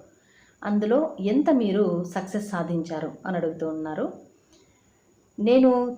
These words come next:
చేసినవి ఇన్ని అని చెప్పలేనన్ని చేశాను. చాలా అంటే చాలా చేశాను. రెండు వేల పద్దెనిమిది నుంచి ఈ యొక్క ప్రయత్నం చేస్తున్నాను. అది ఒక్కొక్కటిగా నేను మీకు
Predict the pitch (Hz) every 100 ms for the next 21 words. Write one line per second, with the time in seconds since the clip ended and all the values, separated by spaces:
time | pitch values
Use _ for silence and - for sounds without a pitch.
0 | - 226 233 247 226 240 196 202 - -
1 | - _ 202 254 277 302 277 262 202 -
2 | 185 175 165 180 156 - 175 - - -
3 | _ _ _ _ _ _ - 202 226 226
4 | 208 220 185 170 160 160 170 160 - -
5 | 185 190 196 190 190 175 175 196 214 196
6 | 175 165 160 165 170 165 - - _ _
7 | _ _ _ _ _ _ 196 180 175 180
8 | 180 165 170 165 165 160 - 170 160 160
9 | 311 - - _ 247 240 202 - 262 254
10 | 240 226 233 233 202 196 185 185 208 180
11 | 180 180